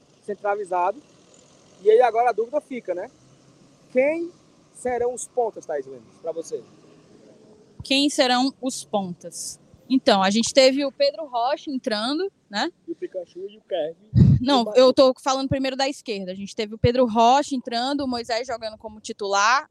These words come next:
Speaker 2: o Machuca, é, como uma terceira opção, digamos assim.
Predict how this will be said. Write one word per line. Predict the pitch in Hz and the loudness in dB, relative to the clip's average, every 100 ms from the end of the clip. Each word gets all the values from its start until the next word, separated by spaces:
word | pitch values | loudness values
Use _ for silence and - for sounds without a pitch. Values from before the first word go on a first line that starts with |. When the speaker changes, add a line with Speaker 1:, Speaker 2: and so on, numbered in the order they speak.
| _ | _
Speaker 2:
o | 214 | -12
Machuca, | 220 226 220 - 254 262 269 247 233 226 - | -6 -6 -6 -4 -4 -4 -2 -2 -2 -4 -4
é, | 208 214 208 202 202 202 196 190 185 - | -4 -2 -2 -2 -2 -2 -4 -6 -8 -10
como | 220 220 | -10 -8
uma | 226 | -4
terceira | 233 220 247 220 | -2 0 0 0
opção, | 208 - - 254 311 | -2 -4 -4 0 0
digamos | 277 254 226 226 214 | -2 -4 -6 -6 -8
assim. | 208 - 269 330 | -8 -6 -6 -6